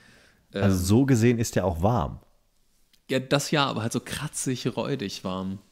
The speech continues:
Speaker 1: Ja, <laughs> direkt auf der Haut. Ich hab den jetzt nicht nackt angezogen.
Speaker 2: Naja, aber du hast ja wahrscheinlich keinen Longsleeve drunter, du hast ja die Ärmel.
Speaker 1: Ja.
Speaker 2: Denen bist du ja ausgesetzt. Ja, ja,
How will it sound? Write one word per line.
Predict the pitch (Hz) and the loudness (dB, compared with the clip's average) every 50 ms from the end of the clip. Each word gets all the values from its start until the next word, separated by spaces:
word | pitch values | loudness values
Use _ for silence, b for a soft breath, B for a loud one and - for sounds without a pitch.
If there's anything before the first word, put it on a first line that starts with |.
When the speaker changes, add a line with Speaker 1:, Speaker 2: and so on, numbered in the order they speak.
| _ _ | _ _
Speaker 1:
Ja, | 101 95 101 107 110 113 | -2 2 4 6 6 8
<laughs> | |
direkt | 107 135 - - 156 139 - | 8 8 8 8 6 6 8
auf | 120 113 | 6 8
der | - 127 110 | 8 8 10
Haut. | 113 113 123 135 - B B B B B B | 10 10 8 6 4 B B B B B B
Ich | - | -2
hab | 120 - | -2 4
den | - 123 | 6 8
jetzt | 120 120 - - | 8 8 6 4
nicht | 120 107 101 | 2 4 6
nackt | 107 110 123 - - - | 6 6 6 4 2 0
angezogen. | 104 95 98 95 90 - - 98 95 92 | 2 4 4 2 2 2 2 2 4 6
Speaker 2:
Naja, | 92 110 110 117 | 6 6 6 6
aber | 120 127 | 6 6
du | 113 | 6
hast | 117 120 127 | 6 6 6
ja | 120 113 107 104 101 101 104 98 - | 4 6 4 4 2 0 -2 -6 -10
wahrscheinlich | - - - 113 107 107 - | -12 -6 -4 -4 -4 -4 -4
keinen | - - 104 98 | -4 -4 -2 0
Longsleeve | 101 127 143 - - 98 92 - | 0 0 -2 -2 -4 -6 -6 -4
drunter, | - 92 90 92 92 92 | -4 -6 -4 -4 -4 -4
du | 95 | -6
hast | 92 - - | -6 -8 -8
ja | 98 95 | -8 -8
die | 95 98 | -8 -8
Ärmel. | - - 104 104 98 98 | -8 -6 -6 -6 -4 -4
Speaker 1:
Ja. | 104 101 - 104 - B B B B B B B B B B B _ _ _ - | -4 -4 -6 -6 -8 B B B B B B B B B B B _ _ _ -14
Speaker 2:
Denen | - 113 107 104 | -10 -8 -8 -8
bist | 101 - - | -8 -8 -6
du | 107 | -6
ja | 98 95 | -6 -4
ausgesetzt. | 101 - - - 110 107 101 - - | -6 -8 -6 -4 -4 -4 -4 -2 0
Ja, | 147 143 143 143 147 139 135 b b b b _ - | 2 4 4 4 4 2 -2 b b b b _ -10
ja, | 127 117 117 117 | -6 -4 -4 -4